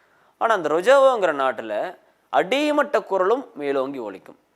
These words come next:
இங்க சாதாரணமா ஒரு பாமர மக்கள் அடித்தரத்திலிருந்து சொல்லக்கூடிய ஒரு,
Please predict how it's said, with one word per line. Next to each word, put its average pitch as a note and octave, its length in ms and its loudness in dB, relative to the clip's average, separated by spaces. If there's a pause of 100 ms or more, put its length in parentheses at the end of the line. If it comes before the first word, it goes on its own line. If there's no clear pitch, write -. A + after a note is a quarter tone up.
(340)
இங்க F#3+ 220 -4
சாதாரணமா A#3+ 560 6
ஒரு G#3+ 180 2
பாமர G#3+ 400 4
மக்கள் G3+ 340 0
அடித்தரத்திலிருந்து F#3 960 0
சொல்லக்கூடிய F3 640 -2
ஒரு, C#3 420 0